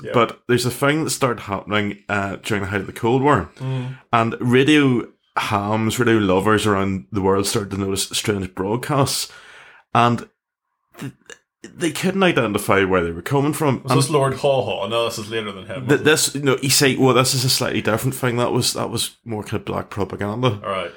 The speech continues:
Speaker 1: yeah.
Speaker 2: That's when, um, Lord Haw Haw used to come on and go, "Germany calling," and
Speaker 1: Mm-hmm, yeah.
Speaker 2: you know, uh, and all that sort of jazz. But, uh, that's a whole fascinating topic in itself, but th-, maybe that's one for another, another day.
Speaker 1: Mm.
Speaker 2: Um,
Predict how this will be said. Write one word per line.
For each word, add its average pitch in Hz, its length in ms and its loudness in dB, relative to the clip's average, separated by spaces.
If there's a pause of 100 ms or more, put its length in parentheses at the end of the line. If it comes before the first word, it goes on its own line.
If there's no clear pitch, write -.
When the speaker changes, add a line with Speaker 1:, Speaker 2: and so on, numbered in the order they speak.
Speaker 1:
yeah. 98 220 -8
Speaker 2:
That's 120 280 2
when, 113 340 4
um, 98 300 4
Lord 95 300 4
Haw 98 220 -2
Haw 107 220 2
used 104 200 0
to - 60 -8
come 101 200 -4
on 101 80 -4
and 98 80 -6
go, 101 160 0 (120)
"Germany 139 500 2
calling," 120 760 -2
and 95 160 -2
Speaker 1:
Mm-hmm, 147 480 -8
yeah. 107 200 -4 (280)
Speaker 2:
you 95 200 2
know, 92 360 0
uh, 95 220 -2
and 101 100 2
all 92 220 4
that - 80 -4
sort 113 160 4
of 104 60 0
jazz. 107 300 4
But, - 200 0
uh, 95 80 2
that's 104 320 4
a - 80 2
whole 113 180 4
fascinating 101 640 0
topic 95 460 -2
in 101 80 -6
itself, 107 480 0
but - 180 -2 (100)
th-, 101 140 -2
maybe 101 220 0
that's 107 220 0 (460)
one 98 240 0
for 95 160 0
another, 95 300 0
another 95 320 0
day. 104 340 0
Speaker 1:
Mm. 117 280 -10 (300)
Speaker 2:
Um, 98 600 -2